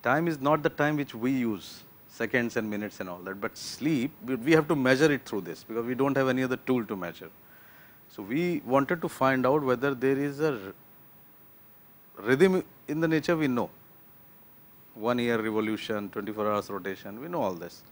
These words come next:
So there, is there a rhythm in the human body? Is there or no? When there was no electricity, what was happening? It was all linked to sunlight, right? There is a sunrise,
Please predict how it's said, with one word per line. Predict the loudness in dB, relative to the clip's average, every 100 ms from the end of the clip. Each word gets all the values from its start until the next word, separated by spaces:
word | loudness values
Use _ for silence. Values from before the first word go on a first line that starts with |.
| -20 -20 -20 -20 -20 -12
So | -8
there, | -4 -4 -4 -10 -4
is | -2
there | 2 4
a | 4
rhythm | 4 0
in | -2
the | -2
human | -2 -2 -2
body? | -2 -4 -10 -20 -20 -20 -20 -20 -20 -20 -20 -20 -20 -20 -20 -20 -20 -20 -20 -20 -20 -10
Is | -2
there | 2 4
or | 4
no? | 2 -4 -10 -20 -20 -20 -20 -20 -20 -20 -20 -20 -20 -20 -20 -20 -20 -20 -20 -20 -20 -20 -10
When | -4 -2
there | 0
was | 0 0
no | 0
electricity, | 0 -2 -8 -6 -4
what | -4
was | -4 -6
happening? | -8 -8 -16 -20 -20 -20 -20 -20 -20 -20
It | -10
was | -2
all | 0 0
linked | 0 -4
to | -6
sunlight, | -4 -4 -4 -8 -18 -20 -20 -20 -20 -20 -20 -20 -20 -20 -20 -20 -20 -4
right? | -2 -2 -4 -20 -20 -20 -20 -20 -12
There | -10
is | -10
a | -12 -12
sunrise, | -6 -2 2 0 0 -8